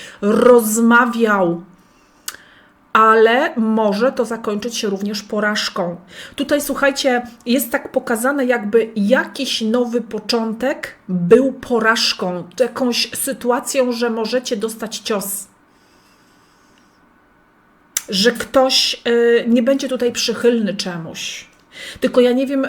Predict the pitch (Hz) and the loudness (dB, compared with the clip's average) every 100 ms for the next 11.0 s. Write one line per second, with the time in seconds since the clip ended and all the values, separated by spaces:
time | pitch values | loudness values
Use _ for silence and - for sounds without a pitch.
0 | 247 254 240 240 - 269 247 208 220 240 | 0 -2 -4 -8 -2 -2 -2 -4 -2 -2
1 | 254 240 226 247 262 247 214 247 254 - | 0 0 0 -2 -4 -4 -2 -2 -4 -4
2 | 220 214 - 233 233 247 - - 262 254 | -2 -4 -4 -2 -2 -2 -8 -8 -6 -6
3 | 247 226 208 220 262 - 254 262 269 277 | -8 -8 -2 -2 -2 -2 2 2 0 -4
4 | 269 254 240 254 226 247 262 262 262 254 | -2 -2 -2 -4 -4 -2 -2 0 0 2
5 | 269 233 - - - - 208 233 214 254 | 2 2 -6 -12 -14 -4 2 4 4 0
6 | 226 247 254 302 - 262 254 220 226 214 | 2 4 4 2 -2 -4 -2 0 0 0
7 | 214 269 269 - - 294 302 262 247 233 | 0 -2 -2 -8 -4 -4 -4 -4 -4 -4
8 | - - 262 269 269 262 240 208 247 247 | -6 -2 2 2 0 -6 -6 0 2 2
9 | 240 - - - 247 254 233 - - 202 | -2 -8 -6 -2 -2 -2 -6 -6 -6 -4
10 | 226 226 226 214 202 190 202 277 - | -4 0 0 2 2 0 2 2 0